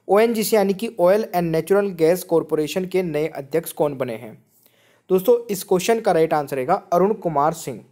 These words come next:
यानी कि ऑप्शन ए राइट आंसर रहेगा, ठीक है। क्वेश्चन नंबर टू आता है, टीबी मुक्त भारत कैंपेन का नेशनल एम्बेसडर किसे बनाया गया? दोस्तों, राइट आंसर हो जाएगा दीपा मलिक। फटाफट कवर करते हैं, ठीक है, बहुत ही कम समय में।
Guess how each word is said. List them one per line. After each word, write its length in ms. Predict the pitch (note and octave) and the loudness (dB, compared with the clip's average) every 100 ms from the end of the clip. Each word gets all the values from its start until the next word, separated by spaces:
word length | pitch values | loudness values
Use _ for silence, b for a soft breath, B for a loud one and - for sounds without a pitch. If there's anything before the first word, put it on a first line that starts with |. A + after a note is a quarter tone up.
| _ | _
यानी 240 | D3 D3+ D#3 | -10 -6 -4
कि 120 | F3+ | 0
ऑप्शन 380 | D3 - F#3+ G#3 b b b - | 0 -2 -8 -8 b b b 2
ए 180 | F#3+ A3 | 4 6
राइट 240 | F#3+ E3 | 4 2
आंसर 240 | C#3+ C#3 C3+ | 0 0 -4
रहेगा, 300 | A#2 G2 - _ _ _ _ - | -4 -6 -16 _ _ _ _ -10
ठीक 160 | F#3+ | -2
है। 100 | G#3 G#3 _ b b b b - | -2 -2 _ b b b b 0
क्वेश्चन 240 | G#3+ B3+ | 2 2
नंबर 180 | B3+ A#3+ | 2 2
टू 240 | A#3 G3+ | 2 2
आता 260 | E3 B2+ A#2+ | 2 2 -4
है, 280 | A#2 B2+ - _ - | -8 -16 -20 _ -2
टीबी 280 | A#3 B3 C#4 | -2 0 0
मुक्त 300 | A#3 A#3 F#3 | 0 -2 -2
भारत 380 | D3+ D#3+ G3 - | 0 0 0 -2
कैंपेन 420 | E3+ D#3+ F#3 F#3+ | -4 -2 -2 -2
का 400 | F#3 D3 E3 G3 | 0 2 2 -2
नेशनल 600 | G3+ E3 F3 F3+ G#3 A#3 A#3 | -6 -2 0 0 0 -2 -2
एम्बेसडर 500 | D#3 D3+ C#3+ D3+ F3+ | -8 -6 -4 -4 -4
किसे 300 | F#3 F3+ F#3+ | -4 -4 -2
बनाया 260 | D#3 C3+ A#2+ | -2 -4 -4
गया? 220 | A#2 G2 - _ _ _ _ _ _ _ _ b b b b F3+ | -8 -10 -16 _ _ _ _ _ _ _ _ b b b b 2
दोस्तों, 340 | G3 G3+ A#3+ | 2 4 4
राइट 240 | F3+ G3 | 4 4
आंसर 240 | F3+ D#3+ E3 | 2 0 -2
हो 80 | D3 | -2
जाएगा 260 | D3 F#3+ | 2 2
दीपा 420 | F3+ D#3 D#3 D#3+ | 0 -4 0 0
मलिक। 280 | C3+ A#2+ G2+ _ | 0 -6 -10 _
फटाफट 380 | E3+ F#3 F#3 F#3+ | -2 0 0 -2
कवर 220 | E3+ D3+ | 0 -2
करते 260 | - B2 G#2+ | -2 -6 -8
हैं, 140 | A2 | -16
ठीक 200 | C3 F3+ | -10 -6
है, 140 | A#3 A#3+ - | -4 -6 -8
बहुत 200 | D3 D#3 | -6 -6
ही 60 | |
कम 200 | D#3 C#3 | -6 -8
समय 280 | C#3 C3 B2+ | -8 -10 -8
में। 140 | F3+ | -8